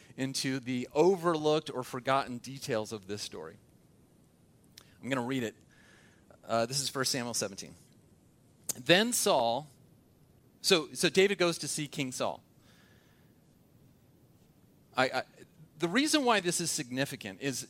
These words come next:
is Saul's reign as king has an arc, and, and the battle with Goliath is kind of the turning point where King David's rise to power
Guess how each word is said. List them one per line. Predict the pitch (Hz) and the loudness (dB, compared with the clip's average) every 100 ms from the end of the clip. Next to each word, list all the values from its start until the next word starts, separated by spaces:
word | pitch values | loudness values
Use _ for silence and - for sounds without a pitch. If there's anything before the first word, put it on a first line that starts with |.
| - | -4
is | 151 143 | -2 -2
Saul's | - - 208 262 311 254 - - _ 131 | -2 2 4 4 2 -4 -8 -12 _ -10
reign | 135 147 165 151 127 | -2 0 0 -2 -4
as | 117 123 - | -2 -2 -4
king | - 147 120 107 104 | -6 -4 -4 -6 -12
has | 110 120 117 | -4 -2 -2
an | 117 | -6
arc, | 110 113 117 - - _ _ _ - - - _ _ _ - | -4 -2 -4 -8 -20 _ _ _ -20 -20 -20 _ _ _ 0
and, | 156 156 - - | 0 0 -8 -2
and | 160 160 | -2 0
the | |
battle | 139 180 196 262 254 | 0 4 6 4 2
with | 202 170 | 0 -4
Goliath | 147 147 143 151 131 - - | -2 2 4 4 0 -4 -8
is | 131 - | -6 -6
kind | - 151 | -4 -4
of | 156 | -4
the | 127 | -8
turning | - 147 139 | -10 -8 -8
point | 123 113 110 | -8 -10 -10
where | - 131 226 - | -6 -4 -4 -8
King | - 165 151 | -10 -6 -6
David's | 127 127 135 123 107 101 | 0 0 0 -4 -6 -8
rise | 104 120 120 131 135 | -2 2 4 2 -2
to | - | -4
power | 151 135 139 143 135 | 2 2 2 -2 -6